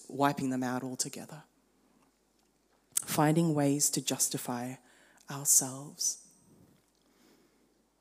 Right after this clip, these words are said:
but at the same time trying to find a way to actually be fully known and fully loved. It doesn't work. Jesus says,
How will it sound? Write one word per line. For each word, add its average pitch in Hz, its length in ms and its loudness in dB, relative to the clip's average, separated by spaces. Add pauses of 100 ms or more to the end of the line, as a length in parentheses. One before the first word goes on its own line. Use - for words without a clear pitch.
(1600)
but 160 120 4
at 151 100 0
the 160 80 -2
same 143 380 6
time 139 320 -2
trying 151 420 -2
to 147 80 -6
find 135 400 -2
a 131 80 -4
way 127 400 -4 (520)
to - 180 -4
actually 151 400 -2
be 135 440 -4
fully 143 460 2
known 135 300 -4
and 127 160 -10
fully 131 280 -6
loved. 127 460 -14 (1600)
It 151 80 -4
doesn't 143 260 0
work. 143 440 -6 (1800)
Jesus 143 400 2
says, - 580 2